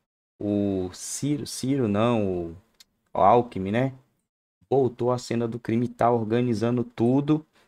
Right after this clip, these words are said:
Só que dessa vez, os caras não vai voltar pra fazer do mesmo jeito, né, gente? Eles vão tentar fazer diferente, vão tentar organizar melhor, né, pra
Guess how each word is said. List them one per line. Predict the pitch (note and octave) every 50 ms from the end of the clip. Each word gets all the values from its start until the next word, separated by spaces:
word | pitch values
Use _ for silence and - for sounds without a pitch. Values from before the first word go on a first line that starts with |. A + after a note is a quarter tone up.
| _ _ _ _
Só | - B2+ C3
que | B2+ - B2+
dessa | B2 B2 A#2+ - - G#2
vez, | F2+ F2 G2+ A2+ B2 B2+ A2+ G2 - - - _ _ _ _ _ _ _ _ _ _ _ _ _ _ _ _ _ _
os | - -
caras | _ - F#2+ F#2 G2+
não | B2 D3+
vai | C3 A#2+ G2 F#2+
voltar | F#2 F#2 A2+ B2+ - - A2+ A2
pra | - - A#2
fazer | A2+ - - C3+ B2+ G#2+ G2 G#2+ A2
do | A#2 C#3+
mesmo | C3 B2 A2+ A2+ A2+ C3 C#3+ D#3
jeito, | D3 B2+ A2+ G#2 F#2 - - F#2+
né, | F2+ F2+ G2+ G#2+
gente? | G#2+ G#2 E2+ D#2+ - - - _ _ _ _ _ _ _ _ _ _ _ _ _ _ _ -
Eles | F2+ F2 E2
vão | F2+ F2 F2
tentar | - G2+ G2+ G2+ - G2 G2
fazer | - - G#2+ G2 G2 G2+
diferente, | G2 G2 - - B2 C3 C3 A#2 A2 A2 A2+ A2 G#2+ - - -
vão | - F#2+
tentar | F#2 - G2 G2 F2+ - G2 G2
organizar | G#2 G#2 G2+ F#2 G2+ G#2 G#2 G#2 G2+ F#2+ F2+ G2 F#2+ F#2
melhor, | F#2+ G2+ A#2 A#2+ A#2 A2 G#2+ G#2+ G#2+ G#2+ G#2+ G#2 G#2 - _ _ _ _ _ _ _ _ _ _
né, | - G2 G#2 G#2+
pra | - - - A2+ A#2 A2+ A#2 B2 C#3+